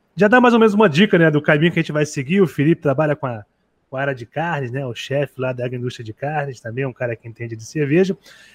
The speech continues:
E essa é a nossa ideia, né? A nossa ideia, na verdade, é exatamente isso: apresentar o que, que é o Central Olicast.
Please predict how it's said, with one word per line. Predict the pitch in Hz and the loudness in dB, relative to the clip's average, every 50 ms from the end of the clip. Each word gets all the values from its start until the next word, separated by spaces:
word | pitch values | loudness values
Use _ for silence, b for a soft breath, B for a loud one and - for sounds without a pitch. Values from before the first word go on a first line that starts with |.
| B B | B B
E | - 285 | 2 4
essa | 277 277 262 - | 4 6 6 6
é | 277 | 4
a | |
nossa | 269 262 - 285 | 4 4 4 4
ideia, | 175 160 165 160 147 127 123 | 4 4 4 4 4 2 0
né? | 131 143 160 160 - _ _ _ _ _ - | -2 -4 -6 -6 -10 _ _ _ _ _ -2
A | 165 170 | 0 2
nossa | 202 262 - - - | 4 4 2 2 0
ideia, | 185 151 190 226 233 208 | 2 4 6 6 6 6
na | 190 196 | 4 4
verdade, | 165 160 139 127 147 175 196 185 | 2 2 2 2 2 0 0 0
é | 202 175 | -2 -2
exatamente | 190 175 208 196 196 196 208 - 220 | -4 -4 -4 -4 -4 -4 -4 -2 -2
isso: | 214 196 180 175 147 - - | -2 0 0 0 0 -2 -8
apresentar | 110 - 151 170 165 196 185 170 - 180 190 208 214 | -10 -8 -6 -6 -6 -6 -6 -6 -6 -6 -6 -6 -6
o | 214 190 | -8 -8
que, | - - 262 | -6 -8 -8
que | 254 - 220 202 | -6 -2 0 2
é | |
o | 202 202 | 2 0
Central | 196 - - 190 165 - - 160 160 | 0 -4 -6 -8 -8 -6 -4 -2 -2
Olicast. | 170 170 170 165 - 131 110 101 98 - - - | 0 -2 -2 -4 -6 -6 -6 -8 -12 -18 -20 -20